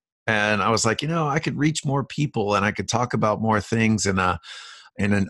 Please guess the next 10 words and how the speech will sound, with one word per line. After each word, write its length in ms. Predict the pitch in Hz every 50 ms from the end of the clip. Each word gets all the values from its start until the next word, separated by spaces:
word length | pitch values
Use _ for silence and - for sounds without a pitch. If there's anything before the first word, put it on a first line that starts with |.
| -
honest 560 | - 104 107 120 127 127 123 - - - - -
and 300 | - 104 98 101 95 87
balanced 640 | - 104 107 107 113 113 110 110 107 - - - _ _ _ _ _ _ _ -
manner, 680 | 98 98 98 101 120 143 147 117 87 82 85 - - 82 - _ _ -
uh, 400 | 104 101 95 95 98 98 98 98 - _ -
to, 160 | - 107 101 - _ _
to 120 | - 107 92
help 260 | 101 127 135 - -
more 160 | 127 123 123
people, 640 | 120 - 135 127 123 - 101 101 95 90 92 -